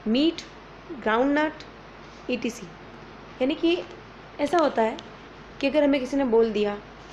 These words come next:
कि तुम्हारी health अच्छी नहीं रहती, तुम्हें daily milk पीना चाहिए, दही खाना चाहिए, butter milk लेना चाहिए,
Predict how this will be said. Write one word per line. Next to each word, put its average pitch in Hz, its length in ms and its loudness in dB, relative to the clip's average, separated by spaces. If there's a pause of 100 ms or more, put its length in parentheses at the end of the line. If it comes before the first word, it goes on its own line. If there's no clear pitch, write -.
कि 254 60 -12
तुम्हारी 226 300 2
health 220 160 4
अच्छी 220 240 0
नहीं 240 120 2
रहती, 214 240 2
तुम्हें 214 280 0
daily 214 320 2 (580)
milk 233 260 0
पीना 226 220 4
चाहिए, 220 440 2
दही 233 200 4
खाना 226 280 0
चाहिए, 220 400 0
butter 220 260 -2
milk 233 240 -4
लेना 214 200 2
चाहिए, 214 420 0